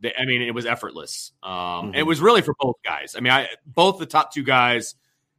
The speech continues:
Speaker 1: there was a big difference in an accuracy standpoint, from a velocity standpoint, from the other two guys. It just,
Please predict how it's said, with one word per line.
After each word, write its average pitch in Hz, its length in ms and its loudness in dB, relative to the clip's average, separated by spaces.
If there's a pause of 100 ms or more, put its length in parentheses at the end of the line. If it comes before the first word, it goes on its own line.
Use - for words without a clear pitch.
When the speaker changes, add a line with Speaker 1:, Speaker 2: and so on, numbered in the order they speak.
(100)
Speaker 1:
there 143 80 2
was 143 140 0
a 143 60 0
big 131 220 0
difference 123 420 -4
in 104 120 -6
an 104 80 -8
accuracy 117 520 -2
standpoint, 117 760 -4
from 101 200 -8
a 98 260 -4
velocity 107 580 -2
standpoint, 110 760 -6
from 104 440 -6
the 110 100 -4
other 110 160 -6
two 90 140 -18
guys. 73 340 -14
It 87 140 -14
just, - 260 -14